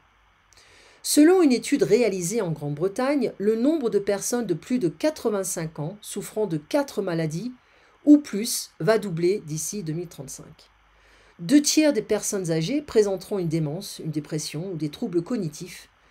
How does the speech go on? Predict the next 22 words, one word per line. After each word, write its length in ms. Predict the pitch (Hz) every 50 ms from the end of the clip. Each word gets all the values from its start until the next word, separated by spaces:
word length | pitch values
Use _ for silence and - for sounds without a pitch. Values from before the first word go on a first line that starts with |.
| _ _ _ _ _ _
C'est 200 | - - - 262
surtout 340 | 247 - 277 254 - - 330
le 100 | 285 254
nombre 300 | 226 247 277 262 214 196
de 80 | 180 190
diagnostics 600 | 165 165 247 277 254 226 208 202 - - 262 190
de 80 | 175
cancer 600 | 170 170 180 170 165 - - 156 147 165 190 - -
et 100 | - 165
de 100 | 151 175
diabète 480 | 160 190 214 208 156 190 208 - - -
qui 120 | - -
va 200 | 151 165 160 - -
exploser, 680 | - 220 - - - - 175 170 156 139 131 117 - - _ _ _ _ _ _ _ _ _ -
respectivement 800 | 190 240 247 247 240 208 - - - 147 147 151 147 160 202 208 - _ _ _
plus 360 | - - 214 214 208 - - 151 - _ _ _ -
cent 340 | - - - - 285 320 339
soixante-dix-neuf 720 | - - 254 - 247 226 214 220 214 208 208 196 196 185
virgule 320 | 185 185 170 160 170 160
quatre 240 | 156 - - - -
pour 200 | - - - -
cent 280 | - - 156 135 156